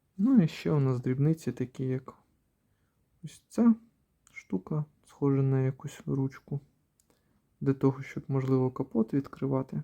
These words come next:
піднімати. Ось такі от шкіряні замки. І ось такі от петлі дверні. Ну і в цілому все по цій моделі. Ось такий от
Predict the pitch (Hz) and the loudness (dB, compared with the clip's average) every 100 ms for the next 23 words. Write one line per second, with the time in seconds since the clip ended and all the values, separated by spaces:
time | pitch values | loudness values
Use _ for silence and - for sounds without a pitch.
0 | - 151 151 143 156 - 180 _ _ _ | -10 -4 -2 -2 -4 -8 -20 _ _ _
1 | _ _ _ - 131 - 127 135 135 131 | _ _ _ -12 -10 -10 -8 -4 -2 -4
2 | - _ _ _ _ _ _ _ _ _ | -6 _ _ _ _ _ _ _ _ _
3 | _ _ - - - 147 135 135 131 123 | _ _ -20 -16 -2 4 6 6 4 2
4 | - - 123 131 123 - 185 208 _ _ | -4 -6 0 2 0 -2 -2 -2 _ _
5 | _ _ _ _ _ _ _ _ _ 160 | _ _ _ _ _ _ _ _ _ -2
6 | 151 131 - - - 139 135 127 - _ | 0 0 -4 -18 -4 -2 0 -4 -8 _
7 | 135 - - 143 147 143 - 170 - _ | -2 -2 -2 -2 -2 -2 -4 -6 -12 _
8 | _ _ _ _ _ - _ - - _ | _ _ _ _ _ -20 _ -20 -20 _
9 | _ - - 147 196 - - 143 175 165 | _ -18 -8 -4 -4 -4 -4 -2 0 -2
10 | - - 185 - 131 - 131 127 123 139 | -6 -4 -4 -4 -12 -8 -4 -2 -2 -2
11 | 143 160 156 - _ 147 143 139 | -4 -6 -10 -18 _ -4 -2 -4